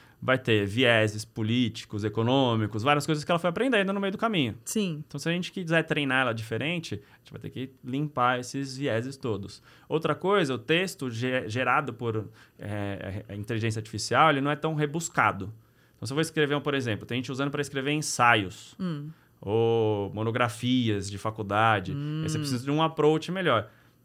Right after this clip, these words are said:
Speaker 1: O que eu vejo de útil um chat G P T? Então, eu tô fazendo um ensaio, uma monografia, em vez de eu usar o Google pra pesquisar, que vai me dar um monte de anúncios, que esse é o grande problema e essa é a grande discussão de agora. Por que que o Google está tão preocupado?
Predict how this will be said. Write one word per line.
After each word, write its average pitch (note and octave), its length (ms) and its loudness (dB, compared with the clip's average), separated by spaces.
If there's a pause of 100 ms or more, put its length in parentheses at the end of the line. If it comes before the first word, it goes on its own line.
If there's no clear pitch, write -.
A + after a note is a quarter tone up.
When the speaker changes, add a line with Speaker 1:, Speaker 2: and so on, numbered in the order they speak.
(140)
Speaker 1:
O D3 80 -4
que F3+ 100 0
eu A3 80 6
vejo G3 260 4
de E3+ 360 -4 (240)
útil F3+ 460 0
um A#2 140 -4
chat A2 260 -4
G G2+ 80 -14
P A#2 120 -6
T? - 220 -12 (180)
Então, C3 360 -2
eu A2+ 60 -2
tô C3 100 -4
fazendo C#3+ 280 -4
um A#2+ 40 -2
ensaio, A2+ 720 2
uma A2 220 -6
monografia, G#2+ 880 -2 (300)
em A#2+ 120 -4
vez D#3+ 320 2
de F3+ 60 -4
eu F3 80 0
usar A#2 640 2
o B2 140 -4
Google C3 480 2
pra A#2+ 140 0
pesquisar, G#2 760 -2
que - 120 -10
vai A2+ 120 -2
me A#2 120 -4
dar A2+ 200 2
um A2+ 60 0
monte C3+ 260 -2
de C3 120 0
anúncios, A#2 640 -2
que - 120 -10
esse A2 120 -8
é C#3 40 -6
o - 20 -8
grande A3 220 -6
problema D#3+ 480 -2
e A2 60 -6
essa C3+ 160 -2
é D3+ 40 0
a - 20 -2
grande E3+ 220 -4
discussão D#3+ 420 -8
de C#3+ 80 -4
agora. A2+ 360 -2 (220)
Por - 80 -18
que D3+ 100 -6
que C#3+ 80 -6
o E3 60 2
Google D3 200 -2
está C3 200 -8
tão D#3+ 220 -6
preocupado? D#3+ 600 -6